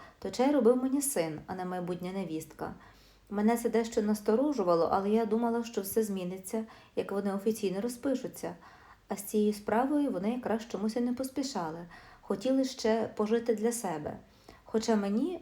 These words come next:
людині старої закалки, цього якраз і не зрозуміти. Але я із цим змирилася,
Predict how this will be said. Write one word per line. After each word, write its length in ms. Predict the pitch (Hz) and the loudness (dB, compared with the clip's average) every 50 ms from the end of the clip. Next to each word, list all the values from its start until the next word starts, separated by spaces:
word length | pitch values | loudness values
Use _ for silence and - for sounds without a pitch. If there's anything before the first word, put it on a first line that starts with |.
| - - | -8 -8
людині 440 | 190 196 196 185 196 190 185 185 | -6 -4 -2 -2 -2 -2 -2 -4
старої 420 | 190 190 - 202 196 185 180 180 180 | -6 -2 -2 0 2 2 2 2 0
закалки, 600 | 180 190 185 - 190 175 165 165 165 - 175 170 - - - - - _ _ | 0 -4 -4 -2 -2 -2 -2 -2 -4 -8 -10 -10 -10 -14 -20 -20 -20 _ _
цього 320 | - - 196 180 202 233 | -2 0 2 4 4 4
якраз 400 | 269 269 - - 190 214 214 - | 4 2 2 0 0 0 2 2
і 40 | 220 | 2
не 140 | 214 220 220 | 2 4 4
зрозуміти. 640 | 214 214 208 202 208 202 190 180 170 165 - 170 175 196 - - - - - - - - - - | 2 0 -2 -2 -2 -2 -4 -4 -8 -8 -10 -12 -14 -14 -16 -20 -20 -20 -20 -20 -20 -20 -20 -4
Але 220 | - 196 190 185 190 | -2 0 0 2 2
я 220 | 190 220 254 294 | 2 2 2 2
із 180 | 302 294 277 - | 0 -2 -4 -4
цим 220 | - 214 185 180 | -4 -4 -4 -2
змирилася, 680 | 170 170 170 170 165 160 160 160 165 165 160 - 156 | -4 -4 -4 -4 -4 -4 -6 -8 -8 -10 -12 -14 -14